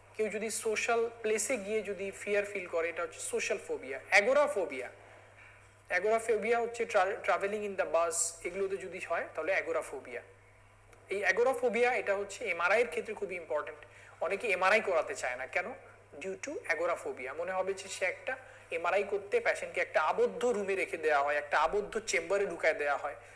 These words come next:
যাদের agoraphobia থাকে তাদের এমআরআই করা যায় না। Panic অ্যাটাকে কি হবে? Panic অ্যাটাকে পেশেন্টের একদম thyrotoxicosis-এর মতো feature পাওয়া যাবে।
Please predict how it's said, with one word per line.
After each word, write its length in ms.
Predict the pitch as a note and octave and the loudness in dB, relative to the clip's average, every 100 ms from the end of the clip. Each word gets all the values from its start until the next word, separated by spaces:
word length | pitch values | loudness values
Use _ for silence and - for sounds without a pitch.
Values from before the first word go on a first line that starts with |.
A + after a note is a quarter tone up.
| - | -6
যাদের 260 | - D#3+ G#3+ | 2 4 4
agoraphobia 680 | D#3+ E3+ A3 A#3 A3 G3 G#3+ | 2 4 4 2 2 2 2
থাকে 280 | G#3 G3+ | 2 0
তাদের 240 | B3+ E3+ E3+ | 0 0 0
এমআরআই 360 | D#3+ D#3 F#3 C4 - - - | 0 4 2 0 -10 -12 0
করা 200 | E3+ D3 | 2 2
যায় 220 | C3+ A#2 | -2 -8
না। 140 | A#2+ - - - - - - - _ - - - - - - - - - - - - - - - - - - - - - - - - - - | -12 -18 -20 -20 -20 -20 -20 -20 _ -20 -20 -20 -20 -20 -20 -20 -20 -20 -20 -20 -20 -20 -20 -20 -20 -20 -16 -16 -16 -16 -16 -8 -6 -6 0
Panic 260 | - G#3+ C4+ | 4 4 4
অ্যাটাকে 340 | B3 A#3+ A#3+ | 2 2 0
কি 180 | A#3+ A#3+ | -2 0
হবে? 240 | A3 G3+ G3+ - - - - | 0 0 -8 -12 -20 -20 -4
Panic 260 | - G3+ C4 | 2 2 4
অ্যাটাকে 340 | B3 A#3 A#3 | 0 0 -2
পেশেন্টের 480 | - F#3 - G3+ A#3 | 0 0 -2 -2 2
একদম 260 | G#3 G3 A#3 | 2 2 -4
thyrotoxicosis-এর 880 | A3+ F#3+ G3+ G#3 - B3 A3+ B3 A#3 | 0 2 4 2 0 -2 0 -2 -2
মতো 200 | F#3+ D3+ | -2 -6
feature 200 | C3+ C#3 | -10 -8
পাওয়া 200 | - A#2+ | -2 -2
যাবে। 240 | A#2+ A2+ | -2 -8